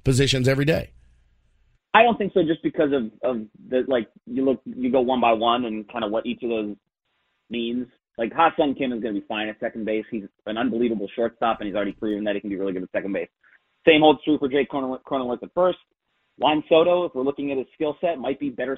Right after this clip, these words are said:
Speaker 2: suited for left field at Petco Park, given that, I mean, right field's spacious, and Fernando Tatis Junior's range and his arm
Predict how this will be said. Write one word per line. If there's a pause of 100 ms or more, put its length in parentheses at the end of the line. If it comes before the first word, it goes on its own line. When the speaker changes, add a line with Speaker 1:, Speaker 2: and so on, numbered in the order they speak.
Speaker 2:
suited
for
left
field (160)
at
Petco
Park, (160)
given
that,
I
mean, (180)
right
field's
spacious,
and
Fernando
Tatis (100)
Junior's
range
and
his
arm